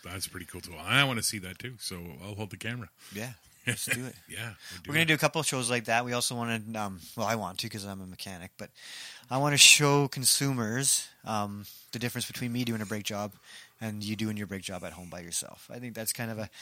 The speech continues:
Speaker 2: a thing that people are overlooked is what we actually, the differences between us and,
Speaker 1: For
Speaker 2: uh,
Speaker 1: sure.
Speaker 2: and the little extras that we do that you might not notice, but we definitely do 'em, and it may make your brakes last a little longer.
Speaker 1: That makes sense.
Speaker 2: Yeah.
Speaker 1: Yeah, no, absolutely makes sense.
Speaker 2: Yeah, yeah. So people, please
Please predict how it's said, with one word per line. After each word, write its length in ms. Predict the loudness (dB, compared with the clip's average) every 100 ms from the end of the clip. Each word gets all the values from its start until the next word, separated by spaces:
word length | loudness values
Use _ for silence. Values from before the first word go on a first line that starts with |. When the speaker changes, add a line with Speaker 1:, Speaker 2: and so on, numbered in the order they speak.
| -14 -14 -14 -2
Speaker 2:
a 40 |
thing 140 | 4 6
that 120 | 6
people 200 | 4 4
are 140 | 4
overlooked 480 | 4 4 4 4 2
is 220 | 0 0
what 380 | -2 -6 -2 -2
we 240 | 0 2
actually, 360 | 6 6 4 -2
the 120 | -4
differences 600 | -4 -4 -2 -2 -2 -4
between 380 | -6 -8 -6 -4
us 280 | -2 0 0 -2
and, 260 | -8 -6
Speaker 1:
For 120 | -4
Speaker 2:
uh, 40 | 0
Speaker 1:
sure. 460 | 2 6 6 4 -4 -12 -4
Speaker 2:
and 80 |
the 40 | 0
little 140 | 4
extras 300 | 4 4 2
that 120 | 0 -2
we 120 | -4
do 220 | -2 -2
that 180 | -2 -4
you 140 | -6
might 200 | -4 -6
not 220 | -6 -6
notice, 460 | -2 0 4 4 4
but 260 | 0 -6 -4
we 120 | -6
definitely 360 | -6 -6 -10
do 140 | -8 -6
'em, 80 | -6
and 180 | -8 -8
it 140 | -10
may 160 | -12 -12
make 220 | -12 -12
your 60 | -10
brakes 260 | -6 -6
last 220 | -6 -6
a 40 | -8
little 140 | -10
longer. 300 | -14 -16 -20 -10
Speaker 1:
That 160 | -6 -6
makes 220 | -6 -10
sense. 260 | -12 -14 -18 _ -14
Speaker 2:
Yeah. 160 | -12 -12 -14 _ _ -10
Speaker 1:
Yeah, 100 | -10 -10
no, 180 | -12 -10 -10
absolutely 420 | -10 -10 -10 -10
makes 260 | -10 -12 -14
sense. 240 | -16 -18 _ _
Speaker 2:
Yeah, 160 | -6 -4
yeah. 180 | -6 -10 -10
So 160 | -8
people, 300 | -2 0 0
please 640 | -4 0 4 6 6 2